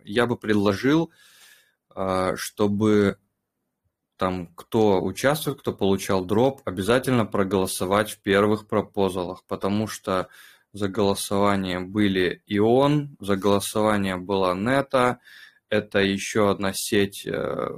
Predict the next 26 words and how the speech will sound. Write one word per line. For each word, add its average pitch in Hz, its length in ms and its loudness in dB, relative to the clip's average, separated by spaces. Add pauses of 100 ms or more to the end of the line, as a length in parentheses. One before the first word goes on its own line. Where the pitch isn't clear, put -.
(240)
сеть - 380 -2
с - 160 -10
таким 107 400 -4
же 95 200 -4
дексом, 101 460 -2
как - 260 -12
Осмозис – 135 840 -2 (360)
очень 120 380 -4
похожим. 110 840 0 (720)
Э, 95 440 2
вполне 107 520 0
вероятно, 101 580 2
что - 220 -4
они 95 180 -2
себе 98 320 -2
тоже 98 340 0
замутят 98 520 -2
какой-нибудь 95 680 -8
такой 95 340 -4
токен. 151 640 0
А - 80 -8
сейчас - 440 -4
идут 104 300 -6
первые 101 380 4
два 98 220 0
пропозала, 123 840 0